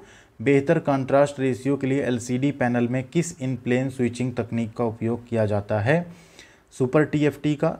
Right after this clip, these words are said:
सुपर आईपीएस, एनहांस्ड आईपीएस या हॉरिजॉन्टल आईपीएस का? राइट आंसर आपका ऑप्शन नंबर डी, हॉरिजॉन्टल आईपीएस का। दो सौ बाईस नंबर क्वेश्चन है, what the ratio of primary color mixing to produce lim-, अ, luminance Y signal?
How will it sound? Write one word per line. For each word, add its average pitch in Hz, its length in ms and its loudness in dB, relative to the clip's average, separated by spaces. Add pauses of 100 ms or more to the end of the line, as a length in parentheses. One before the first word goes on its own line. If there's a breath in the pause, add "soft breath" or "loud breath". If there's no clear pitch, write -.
सुपर 131 440 0
आईपीएस, 143 640 0
एनहांस्ड 123 520 -2
आईपीएस 135 520 2
या 135 120 4
हॉरिजॉन्टल 110 600 0
आईपीएस 101 420 -4
का? 98 260 -12 (340 soft breath)
राइट 139 220 4
आंसर 139 260 0
आपका 131 260 0
ऑप्शन 117 320 -2
नंबर 110 240 -2
डी, 110 300 -4 (300)
हॉरिजॉन्टल 107 580 -2 (320)
आईपीएस 95 480 -4
का। - 220 -16 (2500 loud breath)
दो 143 80 6
सौ 165 120 4
बाईस 156 280 4
नंबर 160 180 2
क्वेश्चन 156 300 -2
है, 160 80 2
what 147 140 2
the 156 100 2
ratio 139 300 2
of 151 120 4 (100)
primary 135 400 2 (100)
color 131 200 4 (120)
mixing 135 420 -4
to 135 100 2 (100)
produce 123 420 0
lim-, 117 320 -4
अ, 110 260 -2
luminance 123 600 0
Y 113 300 4
signal? 107 420 -2